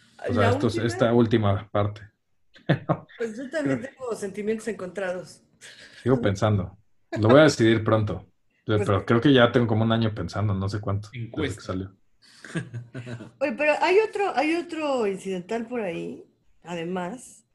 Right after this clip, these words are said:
Speaker 2: Claro, otra cosa que viene absolutamente al caso, ¿no? Que son estos audios de los motines que se, que se desataron en el noventa y dos en Los Ángeles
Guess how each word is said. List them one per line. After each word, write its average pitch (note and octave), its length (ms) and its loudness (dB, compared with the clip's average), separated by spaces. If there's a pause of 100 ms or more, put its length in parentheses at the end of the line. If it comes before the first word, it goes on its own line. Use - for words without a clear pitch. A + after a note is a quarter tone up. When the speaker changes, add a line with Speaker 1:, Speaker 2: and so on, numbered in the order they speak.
(360)
Speaker 2:
Claro, D4 500 0 (240)
otra G4+ 260 -4
cosa D4 320 -6
que B3+ 140 -2
viene B3+ 580 -2
absolutamente D#4 840 -6
al D4 140 -4
caso, C#4+ 520 -8
¿no? B3+ 280 -8
Que C4+ 120 -10
son C#4+ 220 -6
estos D4 360 -10
audios B3 500 -2
de A3 300 0
los G#3 200 -4
motines C4 520 -4
que G#3+ 140 -6
se, G3 380 -6 (380)
que G#3 120 -2
se G#3 360 2
desataron G#3+ 960 -2 (340)
en F#3 320 -2
el F#3 120 -2
noventa F#3 440 -2
y G3 80 -4
dos A3+ 260 -4
en A#3+ 120 -6
Los G3 180 -8
Ángeles A3 760 -8